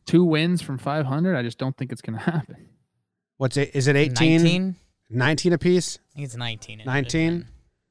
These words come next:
Speaker 2: So we're looking at twenty-eight games against those two teams.
Speaker 3: I guess they get to play the A L West, too. No.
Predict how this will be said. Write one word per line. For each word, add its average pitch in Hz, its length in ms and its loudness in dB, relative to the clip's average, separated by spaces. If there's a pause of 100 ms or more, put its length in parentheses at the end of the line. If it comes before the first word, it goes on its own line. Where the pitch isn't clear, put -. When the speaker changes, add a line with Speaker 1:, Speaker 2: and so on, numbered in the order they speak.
(460)
Speaker 2:
So - 120 -6
we're 143 60 2
looking 147 140 4
at 120 100 -2
twenty-eight 139 460 2
games 135 320 0
against 117 340 -2
those 123 200 -2
two 156 160 -2
teams. 165 500 -2 (2750)
Speaker 3:
I - 40 -16
guess 147 200 -8
they 156 80 -6
get 151 140 -6
to 135 60 -14
play 139 300 -8
the 120 220 -6
A 139 160 -4
L 127 180 -6
West, 123 360 -8
too. 139 160 -10 (380)
No. 202 500 -6